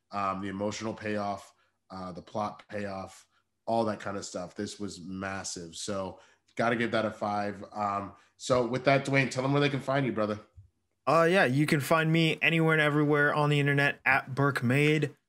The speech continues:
Speaker 2: Uh, Twitter, Instagram. Check out my Twitch channel where I broadcast, like, four nights a week, something like that.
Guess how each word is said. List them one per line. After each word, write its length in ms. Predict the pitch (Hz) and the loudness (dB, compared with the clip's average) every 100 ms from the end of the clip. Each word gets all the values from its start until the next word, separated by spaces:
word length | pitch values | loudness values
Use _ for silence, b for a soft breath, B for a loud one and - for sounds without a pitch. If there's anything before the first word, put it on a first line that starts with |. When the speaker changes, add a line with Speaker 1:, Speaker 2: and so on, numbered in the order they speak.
| _ _ - | _ _ 0
Speaker 2:
Uh, 440 | 120 120 120 113 73 _ - | 2 4 2 0 -4 _ -6
Twitter, 640 | - 151 156 151 147 143 - | 0 4 6 6 4 2 0
Instagram. 840 | 143 131 143 135 143 143 143 135 131 _ - | 0 2 2 2 4 4 2 0 -2 _ -2
Check 180 | 139 139 | 2 2
out 120 | 143 | 2
my 100 | 135 | 0
Twitch 380 | 127 151 143 - | 2 0 2 2
channel 420 | 151 143 139 135 | 2 4 4 4
where 240 | 127 127 | 4 4
I 100 | 127 | 2
broadcast, 540 | 120 127 127 127 127 120 | 2 2 0 0 -2 -2
like, 120 | 110 | -6
four 680 | - 123 123 131 127 127 127 | -6 -2 2 2 2 2 2
nights 580 | 131 131 - - - 143 | 0 0 -2 -2 0 2
a 80 | 143 | 2
week, 300 | 156 160 - | 4 2 0
something 240 | 147 143 | -2 0
like 140 | 139 | 0
that. 260 | 143 156 | 2 2